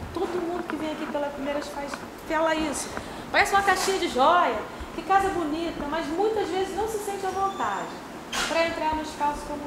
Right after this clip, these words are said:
esse. Esse projeto que o professor Marcos e as meninas estão ocupando com a fotografia, esse ano tem um ano. Um ano não, dois anos, que a gente se apropriou da cultura de quintal, que era um espaço que a gente tinha aqui. Eu sou funcionária da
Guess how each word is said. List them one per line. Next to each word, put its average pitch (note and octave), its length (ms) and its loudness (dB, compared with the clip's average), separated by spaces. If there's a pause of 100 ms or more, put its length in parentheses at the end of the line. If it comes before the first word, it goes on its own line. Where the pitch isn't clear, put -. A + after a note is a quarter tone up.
esse. - 840 -4
Esse - 140 -4
projeto E4+ 420 0 (120)
que D#4 100 -4
o C#4+ 160 -4
professor C4+ 460 -4
Marcos A#3+ 500 -6
e B3 80 -2
as A3 80 -6
meninas A#3+ 480 -6
estão - 180 -10
ocupando A#3+ 600 -8
com A#3+ 60 -6
a - 20 -6
fotografia, A#3 800 -10 (520)
esse C4+ 260 -4
ano D4 200 -2
tem D4 180 -6
um G4 160 2
ano. C4+ 320 -2 (920)
Um D#4+ 120 -2
ano G#4 200 -2
não, E4+ 340 -4
dois F#4+ 200 -2
anos, C#4 400 -6 (260)
que C4 60 -6
a B3+ 60 -2
gente C#4 180 -4
se D#4+ 80 -2
apropriou C#4+ 560 -2
da C#4+ 140 -4 (100)
cultura E4+ 480 -2
de E4+ 80 -6
quintal, B3+ 540 -6 (680)
que - 80 -4
era F#4+ 140 4
um - 20 2
espaço G4 460 2
que F4+ 80 -4
a E4+ 60 -2
gente D#4 280 -4
tinha D4 200 -4
aqui. D4 180 -6
Eu D4 80 -2
sou D4 140 -4
funcionária C4+ 560 -2
da B3+ 100 -4